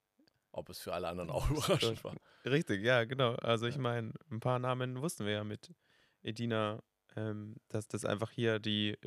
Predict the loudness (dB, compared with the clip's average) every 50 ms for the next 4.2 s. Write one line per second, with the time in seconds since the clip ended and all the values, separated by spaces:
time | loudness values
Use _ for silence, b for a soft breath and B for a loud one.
0 | -6 -2 -2 2 4 4 4 4 4 4 2 2 0 0 0 0 0 -2 0 0
1 | 2 2 2 0 -2 -2 0 2 2 2 0 0 2 2 2 2 0 -2 -10 -12
2 | b b b b b b 2 2 4 2 2 4 4 4 4 2 0 4 4 4
3 | 4 4 0 -2 -2 0 0 2 0 0 -2 -4 -8 -12 -10 -8 -8 -8 -8 -10
4 | -14 -20 _